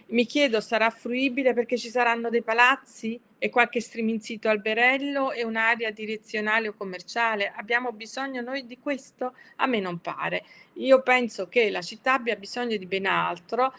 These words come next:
e durante la fase di lockdown l'abbiamo visto, c'è bisogno di spazi ampi, di verde e di socialità.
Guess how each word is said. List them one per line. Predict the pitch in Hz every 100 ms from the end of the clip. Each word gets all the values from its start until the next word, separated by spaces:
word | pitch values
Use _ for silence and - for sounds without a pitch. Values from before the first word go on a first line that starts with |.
| -
e | -
durante | 185 220 240 233 202
la | 185
fase | 247 226
di | 196
lockdown | 190 220 214 208 226
l'abbiamo | 240 196 190 196
visto, | 220 269 - - -
c'è | - 175
bisogno | 180 - 247 208 170
di |
spazi | - - 214 - - -
ampi, | 208 220 233 277 269
di | 214
verde | 202 226 240
e | 269
di | 233
socialità. | 220 220 202 185 175 147